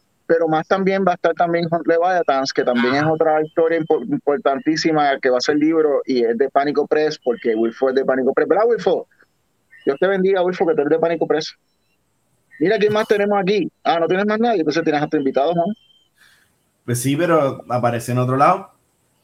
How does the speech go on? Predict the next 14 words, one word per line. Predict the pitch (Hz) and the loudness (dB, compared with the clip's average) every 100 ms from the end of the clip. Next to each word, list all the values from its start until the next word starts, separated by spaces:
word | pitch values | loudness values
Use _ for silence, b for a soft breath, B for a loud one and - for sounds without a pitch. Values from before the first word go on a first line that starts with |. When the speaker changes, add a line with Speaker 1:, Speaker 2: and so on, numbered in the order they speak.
| _ _ _ _ _ _ _ _ _ _ _ | _ _ _ _ _ _ _ _ _ _ _
Speaker 1:
Ah, | 113 | -2
Speaker 2:
¿Estás | 117 | 0
Speaker 1:
ok. | 113 170 | 0 -2
Speaker 2:
escuchando? | - - 147 120 127 _ _ _ _ _ _ _ _ _ _ _ _ _ _ _ _ _ _ | -8 -16 -14 -14 -14 _ _ _ _ _ _ _ _ _ _ _ _ _ _ _ _ _ _
Speaker 1:
Yo | 127 | 0
creo | 139 | 0
que | 151 | 2
Wilfo | 170 170 | 0 0
está | 180 160 | 0 0
teniendo | 151 156 165 | 0 0 0
problemas | 151 147 151 - | 0 0 -4 -2
técnicos. | 139 135 131 - 107 - _ _ _ _ _ | -4 -2 -4 -4 -6 -8 _ _ _ _ _
Speaker 2:
Sí. | - - - 127 113 104 - _ _ _ _ _ _ _ _ | -20 -18 -10 -8 -8 -12 -20 _ _ _ _ _ _ _ _
Déjame | 123 104 107 110 113 107 104 87 | -20 -18 -16 -14 -14 -14 -16 -20